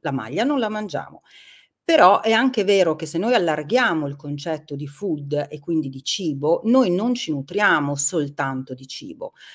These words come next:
noi nutriamo anche il nostro corpo, il nostro spirito, la nostra mente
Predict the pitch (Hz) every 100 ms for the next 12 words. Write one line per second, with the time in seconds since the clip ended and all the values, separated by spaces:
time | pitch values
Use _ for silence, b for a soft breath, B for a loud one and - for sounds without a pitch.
0 | B B 185 226 247 294 320 - _ -
1 | 190 208 202 226 247 240 175 143 131 -
2 | 170 175 170 139 135 131 - - 202 180
3 | 170 170 226 247 180 135 - - - -
4 | 156 147 151 147 185 196 135 127 - 123
5 | 151 175 147 143 143 220